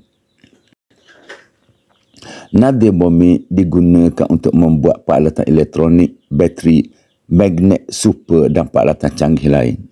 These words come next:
Perjanjian itu membolehkan syarikat berkenaan melakukan kajian di topak seluas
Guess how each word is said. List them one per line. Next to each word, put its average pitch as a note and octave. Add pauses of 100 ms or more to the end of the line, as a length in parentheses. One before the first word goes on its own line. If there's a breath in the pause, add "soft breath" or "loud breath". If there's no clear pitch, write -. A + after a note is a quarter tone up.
(1300 soft breath)
Perjanjian F2
itu D2+
membolehkan D#2
syarikat D2
berkenaan C#2+
melakukan E2
kajian D2
di C#2+
topak -
seluas D2